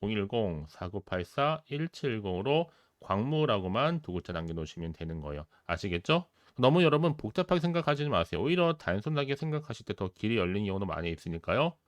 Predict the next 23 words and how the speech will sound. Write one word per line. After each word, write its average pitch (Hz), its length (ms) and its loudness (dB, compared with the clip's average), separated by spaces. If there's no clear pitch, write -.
확실한 117 420 -2
기회 92 540 0
만들어 87 320 -2
가셨으면 87 680 -6
좋겠습니다. 78 720 -8
아시겠죠? 92 480 -2
자, - 140 2
여러분 175 260 4
지금 165 300 4
그동안 160 260 4
잠잠했던 151 680 4
광무가 113 440 2
다시 90 280 0
한번 127 180 0
기지개를 127 520 0
펴면서 107 600 2
급등세를 117 760 0
보여주고 98 380 0
있습니다. 80 560 -2
그 - 120 -2
이유가 151 440 4
뭘까라는 98 460 2
거죠. 98 300 2